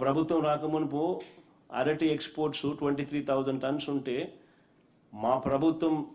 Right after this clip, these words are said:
ట్వంటీ త్రీ ట్వంటీ ఫోర్కి వచ్చేసరికి మూడు లక్షల టన్నుల ఎక్స్‌పోర్ట్స్ అరటి. ఇది ఎక్కడ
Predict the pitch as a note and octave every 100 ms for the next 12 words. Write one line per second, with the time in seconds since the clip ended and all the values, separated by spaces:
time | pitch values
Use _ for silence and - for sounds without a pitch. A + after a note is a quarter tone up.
0 | - _ - C#3 C#3 D3 D3 D3 C#3 C#3
1 | C#3+ C#3 C3 B2 C#3 C3 A#2+ D#3 E3+ C#3
2 | A#2 C#3 E3 D#3+ D3 - C#3 C#3 - C#3+
3 | E3 F3+ E3 - D#3+ B2+ - - _ _
4 | _ _ _ _ _ _ _ _ _ -
5 | B2+ C3+ - - _ _ _ _ _ _
6 | _ _ _ _ _ _ _ _ B2 A#2+
7 | B2 D#3+